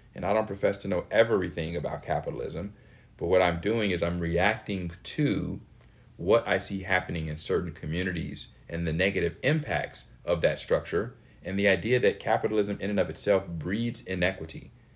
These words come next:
By its very nature, it requires that there's a, a caste of people who are the laborers who create the wealth for those at the top. And blacks and other people of color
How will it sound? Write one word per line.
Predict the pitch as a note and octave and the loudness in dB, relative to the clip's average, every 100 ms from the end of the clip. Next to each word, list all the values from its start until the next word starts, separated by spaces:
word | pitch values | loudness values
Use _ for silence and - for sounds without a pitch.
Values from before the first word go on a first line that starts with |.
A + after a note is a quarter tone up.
| - | -10
By | - G2 | -2 0
its | F2+ F2 | 0 0
very | F#2+ A2 G2+ | 4 6 6
nature, | G#2 B2 - D#2 - - - - | 2 0 -2 -6 -8 -12 -20 -10
it | F#2 | -2
requires | F#2+ - A#2+ B2 G2+ D#2+ E2+ - - - | -2 -2 0 2 4 2 -2 -6 -18 -6
that | F#2 D#2+ | -4 0
there's | F#2+ F#2 E2+ | 2 4 4
a, | F2 E2+ E2 - - - | 2 2 -4 -14 -20 -8
a | F2 | -6
caste | D#2+ - G#2+ A2 - | -4 0 0 2 -2
of | G#2+ | -6
people | - G2 E2+ A#2+ C#3+ - - - - | -4 -2 0 0 -2 -16 -20 -16 0
who | G2+ | 4
are | F2+ | 6
the | F2 | 6
laborers | F2+ A2+ G#2 D2+ G2 A#2+ - - - - | 4 2 2 -2 -4 -6 -16 -20 -20 -10
who | A#2+ | -8
create | G2 - F#2 A2+ A#2+ | -6 -4 2 2 0
the | F2 | 2
wealth | G#2 F#2+ F#2 | 6 4 4
for | F2+ | -2
those | F2 F#2 F2+ | 2 2 2
at | E2+ F2 | 0 -2
the | D#2+ | -2
top. | G#2+ F2 - - - - - - - - - | 2 2 0 -14 -20 -20 -20 -20 -20 -20 -4
And | F#2 E2+ E2 - - | -2 0 -2 -8 -4
blacks | G2 G#2+ A2+ - - | 4 6 6 2 -10
and | E2+ | -4
other | F2+ G2+ | 0 0
people | A2 G2+ | 0 -4
of | F2+ | -4
color | - A#2 D#2+ E2+ | 2 4 4 2